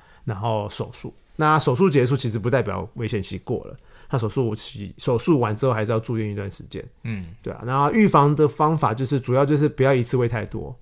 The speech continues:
Speaker 1: 然后也不要一天只喂一餐，他们会暴饮暴食，很容易有胃翻转扭转。对啊，然后喂食的时候以少量多餐为原则，吃饱后也不要太激动的运动，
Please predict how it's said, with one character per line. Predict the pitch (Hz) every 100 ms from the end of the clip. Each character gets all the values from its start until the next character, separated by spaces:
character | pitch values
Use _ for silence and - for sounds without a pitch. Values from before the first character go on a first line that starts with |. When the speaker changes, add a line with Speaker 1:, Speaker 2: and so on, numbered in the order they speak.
| - - - - -
Speaker 1:
然 | 123 123
后 | 147
也 | 131
不 | 120
要 | 131 135
一 |
天 | 131 139 131
只 | -
喂 | 107 117
一 | 107
餐， | - 104 107
他 | 120
们 |
会 | 113
暴 | 113 107
饮 | 98
暴 | 107 104
食， | 95 104
很 | 110
容 | 101 107
易 | 113
有 | 107
胃 | 98
翻 | 104 104
转 | 101 92
扭 | 76
转。 | 101 - - - - -
对 | - 107
啊， | 110
然 | 120
后 | 147 156 151
喂 | 175 175
食 | -
的 | 135
时 | 123
候 | 143 143
以 | 120 117
少 | 123
量 | 110 131
多 | 127 123
餐 | 127 110
为 | 101
原 | 95 107
则， | - - -
吃 | - -
饱 | 127 98
后 | 123 107
也 | 95
不 | - 95
要 | 104 104 101 92 95
太 | - 120
激 | -
动 | 113 104
的 |
运 | 101 101 101
动， | 110